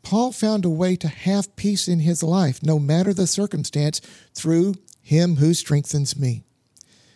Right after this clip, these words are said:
That peace, that peaceful happiness, that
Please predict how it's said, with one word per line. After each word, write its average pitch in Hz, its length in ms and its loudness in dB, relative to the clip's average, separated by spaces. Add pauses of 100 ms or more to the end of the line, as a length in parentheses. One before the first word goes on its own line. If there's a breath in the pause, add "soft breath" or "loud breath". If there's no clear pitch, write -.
(140 soft breath)
That 139 300 -2
peace, - 460 -4
that 143 260 -2 (460 soft breath)
peaceful 185 380 0
happiness, 131 680 -2
that - 300 -4